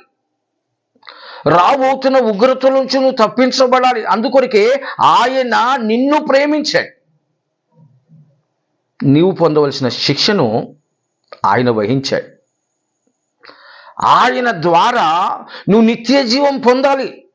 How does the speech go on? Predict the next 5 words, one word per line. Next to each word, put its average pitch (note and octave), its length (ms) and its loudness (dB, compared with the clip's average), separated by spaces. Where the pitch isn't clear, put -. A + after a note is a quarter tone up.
నిత్య A3+ 380 2
నిత్యం C#4 380 0
నువ్వు C#4+ 160 0
ప్రభువుతో C4 560 2
ఉండాలి. C4 400 -2